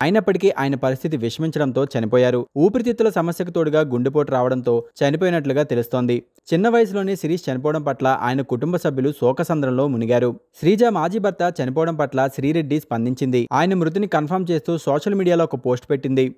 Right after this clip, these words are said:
"శిరీష్ భరద్వాజ్ ఇక లేరు, ఇప్పటికైనా నీకు మనశ్శాంతి దొరికిందిరా శిరీష్" అంటూ నిన్నందరూ కలిసి మోసం చేశారని రాసుకొచ్చింది. శిరీష్ ఫ్రెండ్స్ కూడా అతని మృతిని ధృవీకరించారు. లంగ్స్ సమస్యకు గుండెపోటు తోడు కావడంతో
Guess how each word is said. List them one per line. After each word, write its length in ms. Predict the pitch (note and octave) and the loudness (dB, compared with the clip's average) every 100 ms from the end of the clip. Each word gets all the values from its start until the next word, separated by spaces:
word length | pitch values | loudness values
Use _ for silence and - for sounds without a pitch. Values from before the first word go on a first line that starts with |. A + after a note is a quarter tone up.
| _ | _
"శిరీష్ 280 | D#3+ G3 A3 | 0 0 2
భరద్వాజ్ 460 | F3+ F3+ E3 E3 E3+ | 2 2 2 2 0
ఇక 140 | C3 C3 | -4 0
లేరు, 320 | B2 C3 A2+ - | 0 0 -4 -6
ఇప్పటికైనా 540 | B2+ F#3 F#3+ G3 F#3+ | -4 -2 0 0 0
నీకు 220 | F3+ E3+ | 0 0
మనశ్శాంతి 500 | C#3 B2 C3+ E3+ D#3+ | 0 0 0 -2 -2
దొరికిందిరా 460 | C#3+ C3+ C#3+ D3 D3+ | 0 0 0 0 0
శిరీష్" 340 | D3 C#3+ C#3+ | 0 -4 -4
అంటూ 340 | D3 D3 A3 A#3 - - | -4 2 2 2 -4 -6
నిన్నందరూ 400 | E3+ G3 G3+ A#3 | -2 0 2 2
కలిసి 260 | A3 F#3+ | 2 0
మోసం 360 | F#3 C3 C3+ F#3 F3 | 0 -2 -2 -2 -4
చేశారని 360 | D#3 C#3+ D3 | -2 -2 0
రాసుకొచ్చింది. 720 | C3+ A2+ - C3+ D3 C3+ C3 - - | 0 -2 -2 -4 -2 2 0 0 0
శిరీష్ 240 | F3+ A#3+ B3 | 2 2 0
ఫ్రెండ్స్ 340 | E3+ F3 G3 | -2 -4 0
కూడా 220 | G#3+ F#3 | 2 4
అతని 280 | F#3 C#3 D3+ | 2 0 -2
మృతిని 340 | C#3 C#3+ D3+ | -2 -2 -4
ధృవీకరించారు. 840 | E3 A#2+ B2 B2+ C#3 C3 C#3+ C3 B2+ | -2 -2 -2 0 -2 0 2 2 0
లంగ్స్ 300 | A#2+ C3+ G#3 | 0 0 2
సమస్యకు 420 | - A#3 G#3+ G3 G3 | 0 0 0 0 0
గుండెపోటు 480 | C#3 C#3 D#3+ F3+ | 0 0 0 0
తోడు 240 | E3 D3 C#3+ | 2 0 2
కావడంతో 460 | D#3 D3+ C#3+ C#3+ | 2 0 0 -2